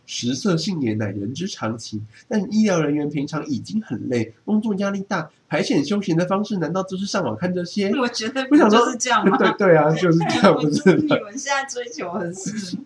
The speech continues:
Speaker 1: 他就是很累才会想看这个东西。如果你，我跟你说，如果过得很爽，就是生活压力超小的，有时候就是
Speaker 2: 你也不会想
Speaker 1: 对，那个东西又没有真的很好看，就只是偶尔就是刺激一下这样子。
Speaker 2: 嗯。
Speaker 1: 然后他就写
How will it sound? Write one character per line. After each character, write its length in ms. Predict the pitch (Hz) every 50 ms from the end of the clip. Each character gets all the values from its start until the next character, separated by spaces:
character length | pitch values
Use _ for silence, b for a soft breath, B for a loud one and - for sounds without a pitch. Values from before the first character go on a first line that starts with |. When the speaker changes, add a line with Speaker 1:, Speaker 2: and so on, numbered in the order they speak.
| _
Speaker 1:
他 140 | - 220 233
就 140 | 247 254 220
是 200 | 196 220 226 202
很 200 | 190 165 143 151
累 160 | 190 196 180
才 180 | 156 131 147 147
会 160 | 160 175 170
想 180 | 165 151 135 131
看 180 | 135 170 160 156
这 100 | 165 160
个 60 | 151
东 140 | 151 151 160
西。 60 | 165
如 100 | 170 185
果 100 | 185 180 160
你， 100 | 135 113 b b b b b b
我 140 | _ 120 127
跟 120 | 147 160 147
你 60 | 135
说， 200 | 127 135 131 127
如 100 | 135 139
果 120 | 135 127
过 200 | - - 147 135
得 80 | 123 101
很 160 | 101 107 110
爽， 360 | 113 - - 135 110 98 101 120
就 80 | 135
是 60 | 139
生 160 | 127 - 135 127
活 80 | 117 120
压 80 | 123 123
力 80 | 123
超 240 | 123 - 120 117 117
小 260 | 117 - - - - -
的， 100 | - -
有 100 | - 117
时 120 | - -
候 120 | - 135 135
就 60 | -
是 100 | 269 262
Speaker 2:
你 60 | 262
也 60 | 135
不 60 | 269 -
会 120 | - -
想 180 | - - 285 - _ _ - _ - - _ _ _ _ _
Speaker 1:
对， 160 | - 110 107
那 120 | 117 180
个 60 | 208 208
东 160 | 202 196 202
西 140 | 196 196 190
又 160 | 185 180 143
没 100 | 120 120
有 140 | 123 127 117
真 140 | - 123 117
的 80 | 107
很 140 | - - - -
好 220 | - 90 - _
看， 160 | _ 110 - - _ _
就 120 | _ 147 135
只 140 | 117 113 98
是 260 | 98 113 120 117 113 95 123 117
偶 200 | 110 - 120 120
尔 120 | 110 104
就 140 | 107 117 113
是 80 | 113
刺 200 | 110 110 - 120 104 _
激 160 | _ - 104
一 100 | 101 90
下 120 | - - 78 71
这 60 | -
样 120 | 92 -
子。 60 | 185 175
Speaker 2:
嗯。 680 | 175 170 165 165 160 160 160 165 208 226 247 254 - -
Speaker 1:
然 120 | - 123
后 80 | 113 110
他 60 | 107
就 140 | 117 127 120
写 180 | - 117 110